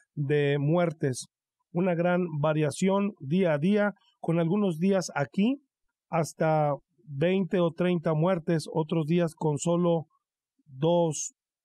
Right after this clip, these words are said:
tres, cuatro, muchos días con diez, mucha variación día a día en el promedio móvil de los siete días,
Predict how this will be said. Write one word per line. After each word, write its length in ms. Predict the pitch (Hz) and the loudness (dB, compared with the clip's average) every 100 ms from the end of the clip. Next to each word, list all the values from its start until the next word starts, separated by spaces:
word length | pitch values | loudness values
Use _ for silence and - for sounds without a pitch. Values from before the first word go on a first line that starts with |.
| _ _ _ | _ _ _
tres, 600 | 160 165 165 156 - - _ _ _ _ _ _ | 0 2 0 -2 -8 -20 _ _ _ _ _ _
cuatro, 720 | - 160 170 156 170 165 156 147 _ _ _ _ _ _ _ _ _ _ _ _ | -4 0 0 0 0 0 0 -6 _ _ _ _ _ _ _ _ _ _ _ _
muchos 460 | 165 196 - 160 | -2 -2 -2 -4
días 340 | 139 185 180 160 | 0 0 0 -4
con 300 | - 147 143 | -4 -2 0
diez, 420 | 135 185 226 - - - | 0 0 0 -4 -16 -6
mucha 260 | 220 240 | -4 -2
variación 520 | 233 175 151 - 202 196 | 0 0 0 0 -2 0
día 180 | 196 | 2
a 40 | 175 | 2
día 320 | 180 190 190 - | 2 0 -2 -2
en 140 | 151 | -2
el 120 | 151 | -2
promedio 480 | 147 147 170 175 170 | -2 0 0 0 0
móvil 380 | 160 175 220 233 _ _ _ | 0 0 0 -4 _ _ _
de 140 | 147 151 | -2 0
los 240 | 151 - | -2 -2
siete 460 | - 185 160 165 151 | 0 0 0 -2 -2
días, 480 | 143 170 135 - | 0 0 -2 -8